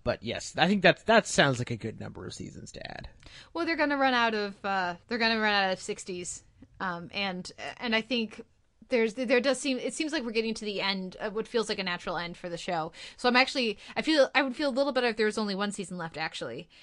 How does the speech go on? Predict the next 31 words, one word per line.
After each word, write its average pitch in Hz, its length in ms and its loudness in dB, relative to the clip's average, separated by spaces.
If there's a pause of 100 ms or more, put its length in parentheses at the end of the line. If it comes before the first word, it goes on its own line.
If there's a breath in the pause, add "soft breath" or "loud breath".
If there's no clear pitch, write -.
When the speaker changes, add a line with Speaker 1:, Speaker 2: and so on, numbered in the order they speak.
Speaker 2:
as 196 100 -4
much 202 220 -2
as 196 80 -6
I 180 80 0
love 175 220 -4
the 165 60 -8
show. 170 420 -6
But 185 340 -2
I, 254 160 4
I'm 254 140 0
sure 240 160 0
that 202 340 0
the, 185 320 -2
the 190 140 -4
team 190 240 -6
over 175 180 -6
there 175 300 -6
will, 180 320 -8 (140)
will 196 120 -6
pull 196 160 -4
out 175 240 -2
some 180 360 -14 (120)
fabulous 185 580 -2 (480 loud breath)
new 196 160 -6
stories 185 400 -2
for 185 140 -6
us 175 220 -6
to, 170 240 -6
to 202 140 -10
keep 240 220 -4
us - 360 -6